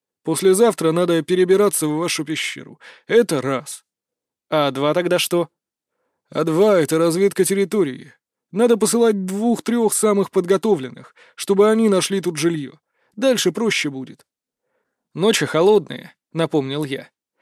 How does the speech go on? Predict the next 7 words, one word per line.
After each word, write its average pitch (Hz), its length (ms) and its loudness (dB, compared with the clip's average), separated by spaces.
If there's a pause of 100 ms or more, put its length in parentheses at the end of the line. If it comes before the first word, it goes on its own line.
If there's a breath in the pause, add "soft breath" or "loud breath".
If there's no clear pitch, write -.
(240)
«Как 214 160 0
бы 240 120 2
воспаление 240 580 2
лёгких 196 380 2
кто-нибудь 160 460 -2
не 160 80 -6
схватил». 156 540 -4